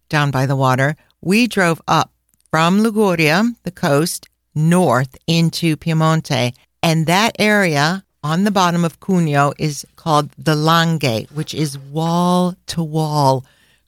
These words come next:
crops and vines, all, everything on top of these, like, mini rounded mountains.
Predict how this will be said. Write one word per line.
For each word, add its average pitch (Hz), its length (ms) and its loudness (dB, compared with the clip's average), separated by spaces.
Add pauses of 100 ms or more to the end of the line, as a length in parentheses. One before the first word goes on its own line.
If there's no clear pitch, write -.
crops - 720 -2
and 123 220 -4
vines, 156 720 2
all, 123 220 -6 (180)
everything 180 460 -2
on 143 160 -2
top 151 240 -4
of 147 80 -4
these, 143 260 -2
like, 123 240 -4
mini 156 540 2
rounded 143 600 0
mountains. 139 800 0